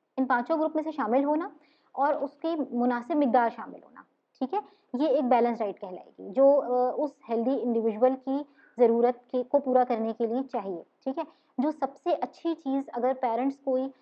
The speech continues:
अपने बच्चों को दे सकते हैं तो वो एक अच्छी बैलेंस डाइट है, ठीक, क्योंकि जब, जब हमारी न्यूट्रिशनल, अ, स्टेटस अच्छा होता है, हमारी ग़िज़ाइयत का जो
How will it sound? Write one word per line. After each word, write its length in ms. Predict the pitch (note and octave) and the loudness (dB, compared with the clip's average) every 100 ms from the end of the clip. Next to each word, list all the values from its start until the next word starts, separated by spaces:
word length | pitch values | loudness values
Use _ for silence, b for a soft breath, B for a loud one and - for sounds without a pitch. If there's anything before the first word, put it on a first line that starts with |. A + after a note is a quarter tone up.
| b - | b -14
अपने 240 | - B3+ | -4 0
बच्चों 280 | A#3+ B3 B3+ | 0 0 -2
को 100 | C4 | 2
दे 160 | A#3 C4+ | 2 0
सकते 320 | B3 - A#3 | -2 -10 -10
हैं 260 | G#3+ A3 C#4 b b b - | -8 -10 -10 b b b -2
तो 80 | |
वो 180 | B3 A#3+ C4 C4+ | 0 2 4 2
एक 340 | B3 B3+ - - - | 0 -8 -12 -20 -14
अच्छी 280 | B3+ - D4 | -12 -4 0
बैलेंस 400 | A#3+ A3+ A3+ A#3 | 2 2 0 -4
डाइट 240 | G#3 F#3+ - | -6 -8 -12
है, 60 | - _ _ _ _ - | -20 _ _ _ _ -10
ठीक, 140 | D4 D4 | -8 -2
क्योंकि 220 | D4 D4+ | 0 2
जब, 200 | C#4+ C#4+ B3+ | 2 0 0
जब 160 | B3+ | 2
हमारी 300 | C#4+ C#4 D4 | 2 0 2
न्यूट्रिशनल, 640 | C#4 B3 B3 B3 - D#4 | 2 2 0 -6 -2 -4
अ, 840 | E4+ - _ - A#3 B3 B3 B3 A#3+ | -4 -10 _ -10 -2 2 4 2 -2
स्टेटस 360 | B3 B3 D4+ D4+ | 2 4 4 0
अच्छा 320 | C4+ - D4 | -6 0 2
होता 240 | C4 B3+ | 4 4
है, 80 | B3+ | 2
हमारी 280 | C4 B3 C4 | 2 0 0
ग़िज़ाइयत 540 | B3+ A3+ G#3+ A3+ C4+ - | -2 -2 0 0 0 0
का 100 | C4 | 0
जो 260 | B3+ C4 | 2 -2